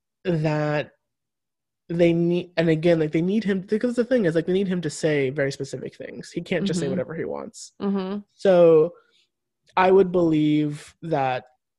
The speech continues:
Speaker 1: that combined with, like, the sort of coercive nature, as you said, of, of, and the surprise of this, you know, if he's, like, shocked and going, "Do I have to propose now?" And someone's like, "Don't worry, just say this.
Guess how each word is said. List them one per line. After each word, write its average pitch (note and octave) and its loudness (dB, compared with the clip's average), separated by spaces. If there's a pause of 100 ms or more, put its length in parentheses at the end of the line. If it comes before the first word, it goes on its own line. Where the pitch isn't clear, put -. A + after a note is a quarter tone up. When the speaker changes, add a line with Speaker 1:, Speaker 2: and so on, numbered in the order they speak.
(600)
Speaker 1:
that D#3+ -2
combined D3 -6
with, C#3+ -6
like, C3+ -8
the C#3+ -8
sort C#3 -6
of C3+ -10
coercive C#3 -6
nature, B2+ -8
as E3+ -8
you D#3+ -8
said, - -8
of, D#3+ 0 (100)
of, D#3+ 0
and F#3 2
the G3 0
surprise C#3+ -6 (100)
of C#3 -4
this, - -10
you F3+ -4
know, B2 -6 (440)
if E3+ 2
he's, D#3+ 2
like, D3 -2
shocked D3+ -8
and D3+ -8
going, C3+ -4
"Do - -18
I - -6
have D#3+ -6
to - -20
propose C#3+ -6
now?" G3 -4
And F#3 -4
someone's E3+ -6
like, D#3 -8
"Don't D#3+ -2
worry, G2+ -8 (120)
just D#3 -6
say C3 -4
this. - -12